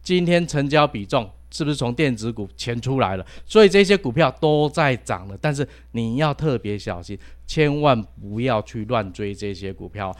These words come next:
虽然哦，这一波哦，美元指数哦，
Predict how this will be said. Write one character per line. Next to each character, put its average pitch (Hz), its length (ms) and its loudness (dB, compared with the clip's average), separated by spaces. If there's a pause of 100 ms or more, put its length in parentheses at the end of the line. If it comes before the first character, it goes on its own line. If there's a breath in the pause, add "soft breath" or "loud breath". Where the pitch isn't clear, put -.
(140 soft breath)
虽 196 200 6
然 147 180 10
哦， 117 240 6
这 170 200 0
一 160 60 2
波 151 280 4
哦， 107 100 2 (200 loud breath)
美 165 240 4
元 180 240 6
指 143 240 -2
数 185 220 4
哦， 123 340 6